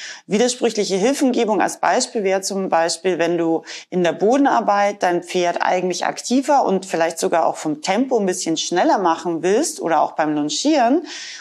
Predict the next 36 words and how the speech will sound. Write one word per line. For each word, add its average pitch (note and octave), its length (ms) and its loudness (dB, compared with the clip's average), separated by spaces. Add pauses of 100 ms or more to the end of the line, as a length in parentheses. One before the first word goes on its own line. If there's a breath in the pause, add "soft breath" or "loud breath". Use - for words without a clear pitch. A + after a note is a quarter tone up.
(160 loud breath)
und F4 300 2
die D#4+ 80 2
ganze B3+ 420 0
Zeit F#3+ 420 0
eher G#3 280 2
tendenziell G#3 640 -2
vor A#3 640 0
ihm F#3+ 280 0
von F3+ 240 -2
deiner D#3+ 280 2
Körperposition D#3 1160 -4
bist. C#3+ 380 -4 (400 loud breath)
Egal, G3+ 460 2
ob - 180 -2
du G#3+ 80 -4
beim F#3 260 0
Longieren G3+ 680 0
in A#3+ 160 0
Richtung A3 380 -2
Vorhand A#3 580 0
mit C4 180 0
deinem, B3 340 2 (180)
ähm, G#3+ 280 0
Körper A#3+ 560 0
zeigst A3 600 -2 (320 loud breath)
oder A#3+ 360 2
ob A#3 140 0
du - 100 0
eben A3 220 2
in G3+ 100 0
der F#3+ 100 2
Bodenarbeit F#3+ 1040 0
vor G#3+ 300 0
der F3 120 0
Schulter A#3 420 0
bist, A3+ 420 -2